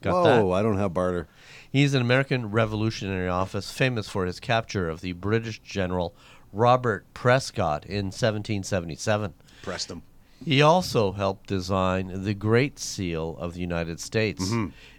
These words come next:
Speaker 1: It bore a spread eagle with
Speaker 2: Right.
Speaker 1: the motto, "E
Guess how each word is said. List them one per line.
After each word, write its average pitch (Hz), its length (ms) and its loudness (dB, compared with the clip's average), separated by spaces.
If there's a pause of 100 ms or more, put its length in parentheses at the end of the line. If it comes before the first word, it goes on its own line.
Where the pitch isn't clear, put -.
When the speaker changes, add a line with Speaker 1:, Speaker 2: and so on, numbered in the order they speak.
Speaker 1:
It 107 200 0
bore 101 300 4
a 76 80 -2
spread 113 720 0
eagle 98 580 0
with 92 160 0
Speaker 2:
Right. 90 80 -2
Speaker 1:
the 92 80 0
motto, 98 500 4 (220)
"E 131 380 0